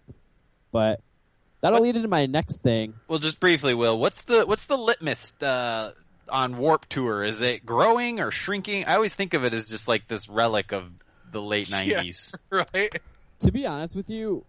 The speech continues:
Speaker 1: um, I don't really know. It's hard to tell. This year was in Syracuse, and that's a pretty, like, large, uh, venue. So I
Speaker 2: Uh-huh.
Speaker 1: can never tell. Um, the crowds were all pretty big for some of the bands. Um, but it moved,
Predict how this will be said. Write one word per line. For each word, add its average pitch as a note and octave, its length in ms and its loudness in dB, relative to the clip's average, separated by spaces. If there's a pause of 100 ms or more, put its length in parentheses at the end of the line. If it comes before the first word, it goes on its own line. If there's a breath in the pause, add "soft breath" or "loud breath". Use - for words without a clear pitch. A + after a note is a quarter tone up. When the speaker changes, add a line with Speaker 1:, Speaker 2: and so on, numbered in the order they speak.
Speaker 1:
um, D3 500 2
I C#3 60 -2
don't E3+ 160 -4
really F3 220 0
know. B2+ 340 2
It's - 160 -2
hard - 160 2
to C#3+ 60 -14
tell. B2 320 0
This C#3 160 -4
year E3 140 -2
was D#3+ 120 -6
in C3+ 80 -12
Syracuse, D3 920 -4
and - 80 -18
that's C3+ 160 -6
a B2 40 -14
pretty, C3+ 460 -2
like, A#2 260 -2
large, A2+ 640 0
uh, A2+ 300 -4
venue. C#3 540 -6
So - 140 0
I F#3 60 4
Speaker 2:
Uh-huh. G#3 100 0
Speaker 1:
can - 80 -4
never G#3+ 220 2
tell. A#2+ 580 2
Um, A#2 300 0
the - 80 0
crowds C#3+ 420 2
were B2+ 200 0
all B2 120 6 (180)
pretty C#3 240 -2
big A#2+ 440 -2
for D3 60 -2
some D3 180 -2
of D3+ 80 -4
the D3 60 -6
bands. D#3+ 580 -4 (560)
Um, B2 280 0
but E3+ 140 2
it G3+ 140 2
moved, A#3 340 -2